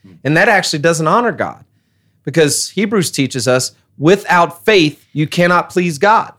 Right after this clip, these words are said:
Speaker 2: And so the Satan doesn't doubt, but he also doesn't have faith. And so he has,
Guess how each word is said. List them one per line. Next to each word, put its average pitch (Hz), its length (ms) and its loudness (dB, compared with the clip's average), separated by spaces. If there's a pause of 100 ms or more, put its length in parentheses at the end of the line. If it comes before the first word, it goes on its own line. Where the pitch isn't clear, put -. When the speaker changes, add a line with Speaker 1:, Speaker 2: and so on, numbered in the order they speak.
(360)
Speaker 2:
And 131 240 -2
so 143 460 2 (440)
the 123 600 2
Satan 214 480 -2
doesn't 147 380 0
doubt, 151 500 -2 (1300)
but 139 140 0
he 147 80 4
also 180 240 0
doesn't 143 260 -2
have 139 160 -2
faith. - 380 -4 (600)
And 127 180 -4
so 139 360 2
he 180 200 0
has, 180 340 0